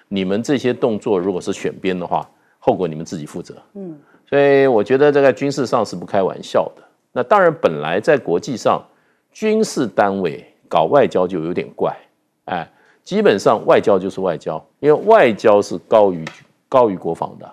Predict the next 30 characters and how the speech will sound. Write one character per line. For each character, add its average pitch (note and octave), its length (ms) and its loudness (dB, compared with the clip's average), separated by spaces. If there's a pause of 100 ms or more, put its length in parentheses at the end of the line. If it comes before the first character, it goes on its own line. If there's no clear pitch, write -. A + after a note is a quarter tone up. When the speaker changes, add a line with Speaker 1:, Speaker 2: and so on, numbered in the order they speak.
(120)
Speaker 1:
某 G2+ 140 -2
种 G2+ 160 -6
程 E2 220 -10
度 F2+ 120 -8
上， - 220 -8
它 B2+ 140 0
是 A#2+ 140 -6
整 G2 340 0
个 D3 180 4
对 C3+ 160 2
外 G#2 180 4
关 F#2+ 220 4
系 F#2 160 -4
的 E2 80 -10
整 F2+ 220 -2
体 F2+ 160 -12
考 - 300 -6
量。 F2+ 120 -10 (680)
那 D#3 140 2
军 F3+ 200 0
人 C#3+ 160 4
就 C3+ 140 4
是 G#2+ 180 -6
只 - 160 -4
有 C3 120 6
一 F#2+ 60 0
个 G2 100 -2
职 - 180 -8
责 F2 140 -8
啊， E2+ 140 -6